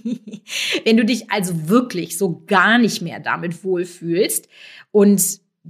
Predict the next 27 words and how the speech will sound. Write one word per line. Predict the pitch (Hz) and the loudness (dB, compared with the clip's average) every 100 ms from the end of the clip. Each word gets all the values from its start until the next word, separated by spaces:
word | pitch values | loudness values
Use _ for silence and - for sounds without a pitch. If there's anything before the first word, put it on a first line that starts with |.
| - - | -18 -6
die | 175 | -4
Videos | 185 180 180 175 | -2 0 -2 -2
drei | - 160 180 175 | -4 -2 0 0
Views | 170 196 254 240 | 2 2 2 2
hatten | 185 - 202 185 | 0 -2 -6 -6
oder | 165 175 175 | -4 -4 -4
so | 175 175 170 | -6 -6 -4
und | 151 185 196 - 185 | -4 -4 -6 -8 -6
du | |
einfach | - 190 185 - | -4 -2 -6 -8
wirklich | 190 214 208 - | -2 -2 -2 -12
im, | 185 196 185 180 175 208 - 143 | -10 -8 -8 -8 -10 -12 -16 -6
so | 196 214 | -2 0
einen | |
großen | 202 196 220 226 | 0 2 2 4
Weg | 202 214 - | 0 -2 -4
gegangen | 170 160 180 180 | -4 -2 -2 -4
bist, | 180 180 - | -6 -6 -10
ja, | 143 | -16
dann | 160 170 | -14 -14
lösch | 165 - - | -12 -10 -10
sie. | - | -10
Ist | 226 226 | -6 0
ja | 220 | 0
nicht | 196 - | 0 -2
schlimm. | - - - _ _ _ - | -6 -10 -16 _ _ _ -6
Ja. | 78 | -6